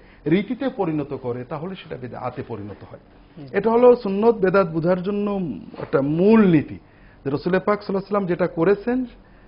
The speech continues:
Speaker 1: সেটা তারই মতো করা, যেটা করেননি সেটা না করা। তিনি যেটা করেছেন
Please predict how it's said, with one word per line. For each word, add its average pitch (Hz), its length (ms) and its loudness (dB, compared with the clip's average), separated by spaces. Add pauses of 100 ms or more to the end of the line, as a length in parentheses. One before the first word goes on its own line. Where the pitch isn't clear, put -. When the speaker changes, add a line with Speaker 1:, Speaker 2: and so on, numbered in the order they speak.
(120)
Speaker 1:
সেটা 156 200 2
তারই 151 280 4
মতো 202 240 0
করা, 190 300 -2
যেটা 156 260 -4
করেননি 196 480 2
সেটা 165 260 -6
না 123 180 -4
করা। 92 280 -14 (320)
তিনি 202 180 2
যেটা 247 240 0
করেছেন 254 640 0